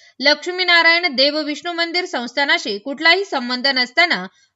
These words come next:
प्रांत अधिकारी गणेश राठोड यांनी अपील मंजूर केले. प्रांत अधिकारी यांनी कागदपत्रांची पडताळणी न करता अपील स्वीकारल्याने ही कारवाई कायद्याविरोधी असल्याचे शेतकऱ्यांचे म्हणणे आहे.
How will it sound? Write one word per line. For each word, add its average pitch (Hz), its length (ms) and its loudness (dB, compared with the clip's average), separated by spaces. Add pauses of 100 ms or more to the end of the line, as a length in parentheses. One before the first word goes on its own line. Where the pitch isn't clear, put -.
प्रांत 330 320 4
अधिकारी 285 580 2
गणेश 294 540 0
राठोड 285 500 4
यांनी 294 400 2
अपील 339 420 -2
मंजूर 247 420 -4
केले. 220 300 0 (480)
प्रांत 339 300 6
अधिकारी 349 500 4
यांनी 302 320 0
कागदपत्रांची 320 840 2
पडताळणी 285 580 2
न 320 100 0
करता 339 500 2
अपील 302 340 0
स्वीकारल्याने 277 680 0
ही 240 360 -4
कारवाई 254 460 0 (380)
कायद्याविरोधी 349 720 2
असल्याचे 269 600 0
शेतकऱ्यांचे 330 640 0
म्हणणे 240 300 -4
आहे. 220 360 0